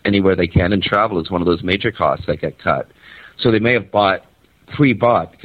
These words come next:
their conference tickets, like, a year in advance, but they're not sending the delegates any longer.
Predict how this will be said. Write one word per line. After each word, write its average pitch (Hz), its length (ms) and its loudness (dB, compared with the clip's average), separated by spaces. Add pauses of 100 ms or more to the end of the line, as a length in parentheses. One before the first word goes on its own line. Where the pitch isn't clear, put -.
their 95 140 0
conference 104 440 -4
tickets, 87 300 -6
like, 82 140 -4
a 90 60 -2
year 98 220 2
in 87 60 0
advance, 82 460 -2 (2250)
but 92 240 0
they're 95 100 0
not 95 220 0 (100)
sending 98 300 -2
the 87 80 0
delegates 101 420 -2
any 85 140 -8
longer. 73 320 -12